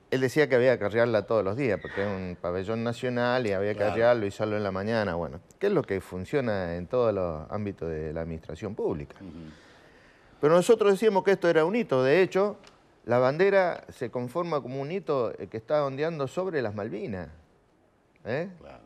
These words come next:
Speaker 1: Ese, ese era el, y es un hito nacional para nosotros, ¿no? No es el hito veinticinco, no es el hito uno,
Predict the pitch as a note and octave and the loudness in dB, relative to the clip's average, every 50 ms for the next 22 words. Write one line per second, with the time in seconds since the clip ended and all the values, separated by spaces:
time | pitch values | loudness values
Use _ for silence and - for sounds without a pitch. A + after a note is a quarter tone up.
0 | _ _ - - D#3+ - - - - D3+ - C#3 C3 B2 A2+ - - - - - | _ _ -8 -4 -2 -2 0 0 -2 -2 0 0 2 2 0 0 -6 -20 -20 -20
1 | - _ _ _ A#2 C3+ F3 F#3+ - G3 F#3 F3 F3+ E3+ - - C#3+ C3 B2 A#2 | -20 _ _ _ -4 -4 -4 -4 -6 -8 -6 -6 -6 -6 -4 -2 0 0 0 0
2 | A2 G#2+ G#2 G#2+ G#2+ - - E3 A3 G#3 B2 - G#2+ G#2+ G#2 A#2+ C3 - A#3+ G#3 | -2 -2 -4 -4 -6 -6 -6 -6 -6 -4 -2 -2 -2 -2 -4 -4 0 0 0 0
3 | - G2 F#2 G2 C#3+ F#3+ G#3+ A#3+ - _ _ _ _ _ _ _ _ - G2+ A#2+ | 0 -4 -4 -2 -4 -4 -4 -6 -10 _ _ _ _ _ _ _ _ -8 -2 -2
4 | C3+ C3+ A#2+ A#2+ C3 B2+ - B2+ B2+ A#2 A2+ G#2 B2 A#2 - E3+ E3 E3 D#3+ D3+ | 0 0 0 -2 -4 -4 -4 -4 -4 -4 -6 -8 -10 -8 -4 -4 -4 -4 -6 -4
5 | - C#3 C3 C3 C3+ C3+ B2+ C3 C3+ - - C3+ D#3+ F#3 G#3 G3+ F#3+ C#3 | -4 -4 -2 0 -2 -2 -2 -4 -4 -2 -2 0 0 2 2 2 0 -2